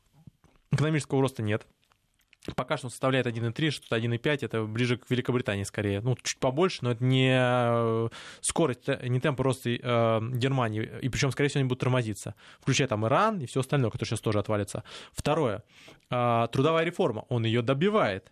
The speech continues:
и доводит до конца. Он и-, ведет непопулярные реформы. Вот. Третье. Э, вопрос, связанный с, э, приватизацией, о которой он говорил. Но он все равно ее ограничил.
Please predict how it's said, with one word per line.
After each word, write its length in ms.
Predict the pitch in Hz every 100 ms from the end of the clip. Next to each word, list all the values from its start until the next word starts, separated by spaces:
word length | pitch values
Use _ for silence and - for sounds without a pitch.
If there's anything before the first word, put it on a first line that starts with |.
| _
и 80 | 127
доводит 340 | 131 143 156
до 80 | 117
конца. 460 | - 160 - 147 92 _ -
Он 160 | 131
и-, 120 | 127 127
ведет 320 | 143 127 156
непопулярные 640 | 143 143 - 202 135 113
реформы. 480 | 123 - 127 101 95 - _ - - - _ _
Вот. 260 | 131 123 - _ _
Третье. 500 | 160 170 131 113 104 - _ _ -
Э, 300 | 127 120 117
вопрос, 340 | 120 - 170
связанный 380 | 143 156 147 139
с, 180 | - -
э, 380 | 135 131 127 123 -
приватизацией, 720 | 131 120 165 185 - - - _
о 80 | 127
которой 300 | 123 123 120
он 100 | 117
говорил. 400 | 135 170 190 101 - _ -
Но 180 | 131
он 120 | 123 120
все 120 | 135
равно 200 | 131 135
ее 100 | 131
ограничил. 520 | 127 165 170 - 104